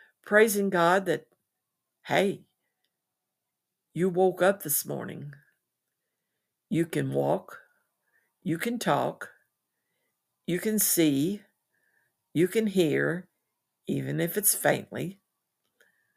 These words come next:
You can think, and most of all, you can talk to him personally,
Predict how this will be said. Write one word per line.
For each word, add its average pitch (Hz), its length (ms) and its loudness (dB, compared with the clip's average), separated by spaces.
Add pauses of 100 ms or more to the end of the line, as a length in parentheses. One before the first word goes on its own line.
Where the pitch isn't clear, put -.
(720)
You 202 180 2
can 196 220 4
think, 240 680 6 (1120)
and - 180 -10
most 190 360 2
of 196 100 -4
all, 214 440 -2 (960)
you 226 280 0
can 117 340 -8
talk 196 380 -4
to 226 100 -2
him 185 500 -4 (960)
personally, - 720 0